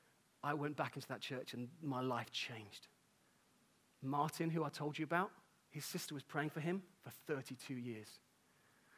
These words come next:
Can I just say, say to you, your prayers make a difference. Your prayers are powerful and effective. And my life is different because of my grandfather's prayers. And you, you know, could have such a massive impact on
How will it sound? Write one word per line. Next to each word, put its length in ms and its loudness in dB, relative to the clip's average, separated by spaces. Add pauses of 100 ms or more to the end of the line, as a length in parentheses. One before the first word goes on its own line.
(440)
Can 140 2
I 60 0
just 240 -2
say, 220 6
say 180 4
to 140 -4
you, 120 2 (160)
your 300 4
prayers 680 2 (120)
make 340 2
a 60 -6
difference. 560 -6 (460)
Your 260 8
prayers 560 10
are 120 6 (100)
powerful 600 12 (200)
and 180 12
effective. 640 10 (220)
And 200 12
my 260 12
life 320 12
is 100 6
different 280 8
because 220 10
of 80 10
my 140 12
grandfather's 760 12
prayers. 500 10 (240)
And 160 12
you, 320 12
you 100 12
know, 220 12
could 140 8
have 200 12
such 240 4
a 60 12
massive 500 12
impact 500 12
on 140 10